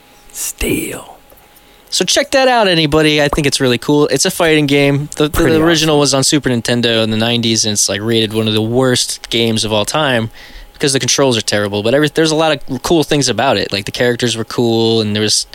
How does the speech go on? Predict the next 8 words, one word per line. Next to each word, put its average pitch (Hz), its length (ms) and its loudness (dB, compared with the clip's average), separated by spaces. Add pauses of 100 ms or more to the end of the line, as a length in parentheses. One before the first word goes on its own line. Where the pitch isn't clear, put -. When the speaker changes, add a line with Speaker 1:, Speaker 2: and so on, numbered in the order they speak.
(220)
Speaker 2:
cool 143 200 0
special 139 320 0
moves, 139 420 2
good 135 140 0
music. 127 380 0 (140)
But 110 200 -2 (420)
so 117 220 0
they're 127 180 2